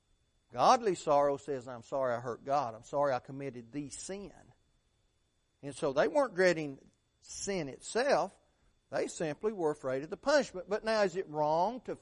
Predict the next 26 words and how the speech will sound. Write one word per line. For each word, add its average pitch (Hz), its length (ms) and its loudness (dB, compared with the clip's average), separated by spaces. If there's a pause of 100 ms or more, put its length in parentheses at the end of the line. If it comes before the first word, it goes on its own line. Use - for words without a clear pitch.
fear 175 480 -4 (440)
God's 147 240 4
punishment? - 560 -10 (2250)
We 143 100 -2
better 233 300 4
fear 185 320 2
it, 208 60 2
hadn't 185 280 4
we? 127 160 -12 (800)
We 143 120 -2
better 185 640 6
allow 170 500 8
fear, 214 500 2
and 175 160 -2
in 151 140 -6
fact, 202 640 4
I 156 40 -2
believe 175 280 2
it 165 40 -10
was 147 160 -8
James, 170 440 -4
wasn't 143 200 0
it, 135 100 -12
said 175 160 -4
we 196 200 -2
use 208 340 -8